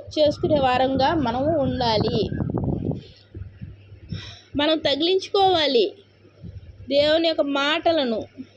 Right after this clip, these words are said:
దేవుని యొక్క వాక్యాన్ని మనం ప్రతిరోజు ఏం చేయాలి? నువ్వు, నేను, మనందరము దేవుని మాటలు చదవాలి. ఎలా చదవాలి వాక్యము?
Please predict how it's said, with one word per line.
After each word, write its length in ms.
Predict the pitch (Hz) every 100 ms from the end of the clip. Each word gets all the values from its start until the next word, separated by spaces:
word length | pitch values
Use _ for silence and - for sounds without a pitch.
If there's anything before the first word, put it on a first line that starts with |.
| _ _ - - - - - -
దేవుని 440 | 262 285 302 330 330
యొక్క 540 | 311 311 269 247 277
వాక్యాన్ని 880 | 262 247 285 - 320 302 262 202 - - - - - - - - - - - - - - - -
మనం 200 | 277 320
ప్రతిరోజు 680 | 302 277 277 330 339 359 330
ఏం 180 | 302 302
చేయాలి? 800 | 330 294 285 277 269 262 269 262 - - - - 233
నువ్వు, 300 | 254 285 294
నేను, 340 | 262 262 262
మనందరము 760 | 240 226 226 247 240 240 233 240
దేవుని 640 | 220 214 285 349 381 370
మాటలు 580 | 247 226 233 240 233 294
చదవాలి. 920 | - 220 208 208 202 202 220 202 240
ఎలా 240 | 254 320
చదవాలి 880 | 339 302 285 269 254 254 254 254 269
వాక్యము? 840 | 247 214 240 - 240 240 240 240